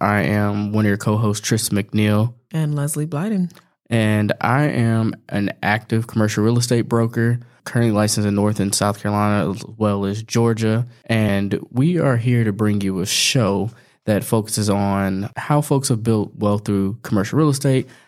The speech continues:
Speaker 1: how brokers have found and became entrepreneurs, how everyday people have also created wealth through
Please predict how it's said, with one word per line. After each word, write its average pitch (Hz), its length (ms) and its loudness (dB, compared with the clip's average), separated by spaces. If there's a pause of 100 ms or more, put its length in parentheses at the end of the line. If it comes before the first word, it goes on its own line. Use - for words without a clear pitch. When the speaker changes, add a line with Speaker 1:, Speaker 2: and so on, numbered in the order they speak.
(140)
Speaker 1:
how 101 580 2
brokers 113 680 0
have 98 720 0 (300)
found 107 600 0
and 98 120 -2
became 101 380 0
entrepreneurs, 107 880 0 (320)
how 101 640 0 (100)
everyday 104 460 2
people 104 520 -2
have 98 520 0
also 104 720 0 (360)
created 101 440 2
wealth 98 400 0
through 98 240 0